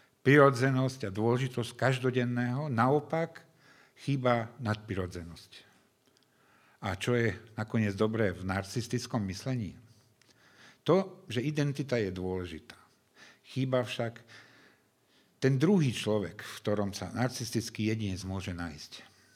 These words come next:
Takže by som to zhrnul. Ak chceme mať identit-, identickú vieru v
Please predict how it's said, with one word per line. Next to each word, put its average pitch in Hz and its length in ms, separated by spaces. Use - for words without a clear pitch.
Takže 127 160
by 123 160
som 107 160
to 90 160
zhrnul. 87 380
Ak - 80
chceme 160 320
mať 117 300
identit-, 120 580
identickú 135 640
vieru 117 400
v 87 160